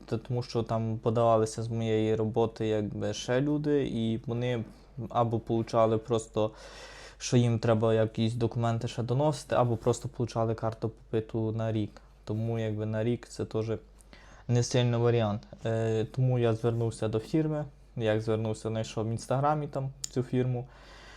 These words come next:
Е, що мені сподобалось в цій фірмі? В основному мені сподобалося, якби це все сервіс і так далі, але не сподобалося мені то, що, е,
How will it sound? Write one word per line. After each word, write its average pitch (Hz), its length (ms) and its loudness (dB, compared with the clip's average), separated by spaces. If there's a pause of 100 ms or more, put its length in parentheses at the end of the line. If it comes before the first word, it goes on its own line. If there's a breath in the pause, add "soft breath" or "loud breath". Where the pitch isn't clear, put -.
(160 loud breath)
Е, 120 180 8
що 143 260 4
мені 139 220 4
сподобалось 123 580 4
в - 60 -14
цій 123 100 -2
фірмі? 113 400 0
В 117 80 2
основному 123 500 2
мені 120 260 0
сподобалося, 127 920 0
якби 127 200 0
це 131 140 -2
все 131 200 -2
сервіс 131 500 0
і 123 60 -4
так 120 180 0
далі, 127 220 2 (220)
але 120 260 -2
не 120 120 0
сподобалося 127 560 0
мені 123 200 -2
то, 131 220 0
що, 123 420 0 (840 loud breath)
е, 123 380 8